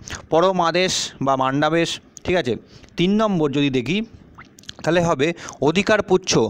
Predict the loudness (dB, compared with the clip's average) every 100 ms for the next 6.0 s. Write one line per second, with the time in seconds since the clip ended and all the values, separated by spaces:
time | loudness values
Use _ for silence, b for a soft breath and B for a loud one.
0 | -2 0 2 0 0 2 4 4 2 2
1 | 2 -2 0 2 2 -2 -10 -6 -4 -2
2 | -4 -10 B B B -6 -2 0 0 0
3 | 0 2 2 0 -2 -2 -2 -2 -2 -2
4 | B B 0 2 4 2 0 0 -2 -6
5 | -4 -2 0 0 0 0 -2 -2 -4 -6